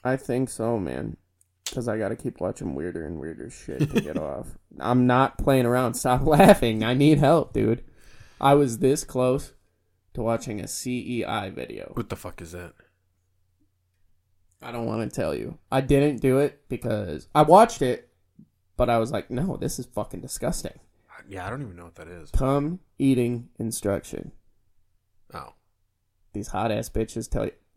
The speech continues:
Speaker 1: tell you to eat your cum.
Speaker 2: Right. I mean, I'm,
Speaker 1: Yeah.
Speaker 2: I guess I'm pretty normal.
Speaker 1: So I went back to J O I, which is just jerk off instruction.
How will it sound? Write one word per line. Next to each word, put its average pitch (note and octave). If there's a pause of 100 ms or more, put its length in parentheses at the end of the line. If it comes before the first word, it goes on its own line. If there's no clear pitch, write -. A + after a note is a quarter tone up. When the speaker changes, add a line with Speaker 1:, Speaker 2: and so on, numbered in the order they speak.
Speaker 1:
tell C#3
you C#3 (640)
to -
eat A#2+
your C#3
cum. - (2250)
Speaker 2:
Right. A2
I A#2+
mean, B2
I'm, D3
Speaker 1:
Yeah. -
Speaker 2:
I B2+
guess C3
I'm C#3
pretty C#3+
normal. F#3+
Speaker 1:
So C#3+
I C3+
went C3+
back C#3
to A#2+
J B2
O G#2+
I, C#2
which E2+
is -
just -
jerk D2+
off -
instruction. -